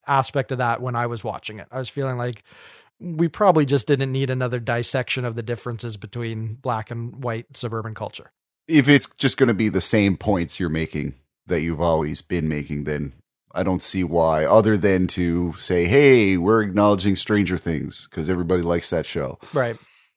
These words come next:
Speaker 1: That said, Sashir Zamata, she actually got to do something <laughs> in this sketch. You know, she got to play a real character, and she does a good job of that boy. Like, the,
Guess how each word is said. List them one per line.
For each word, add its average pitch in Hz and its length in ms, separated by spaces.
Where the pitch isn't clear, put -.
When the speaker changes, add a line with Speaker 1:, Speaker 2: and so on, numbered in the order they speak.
Speaker 1:
That 226 220
said, 135 480
Sashir 185 520
Zamata, 165 680
she 180 280
actually 170 400
got 147 460
to 151 80
do 135 260
something 190 540
<laughs> 202 160
in 196 280
this 175 160
sketch. - 600
You 147 80
know, 139 120
she 156 140
got 151 200
to 151 60
play 160 180
a 147 40
real 156 200
character, 175 280
and 175 80
she 175 60
does 170 180
a 175 60
good 160 140
job 139 260
of 147 80
that 127 180
boy. 135 280
Like, 113 180
the, 147 220